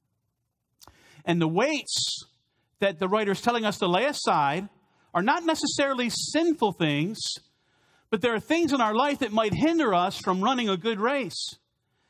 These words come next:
Anything that slows you down, anything that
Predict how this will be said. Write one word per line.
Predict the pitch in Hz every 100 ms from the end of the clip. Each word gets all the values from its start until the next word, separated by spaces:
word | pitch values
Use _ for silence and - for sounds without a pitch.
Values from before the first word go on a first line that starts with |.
| _
Anything | 175 240 220 240 233 208
that | 190
slows | 165 - 202 220 202
you | 214
down, | 202 202 196 127 98 _ _ _ _ _ _ 185
anything | 220 254 269 254 220
that | 220 196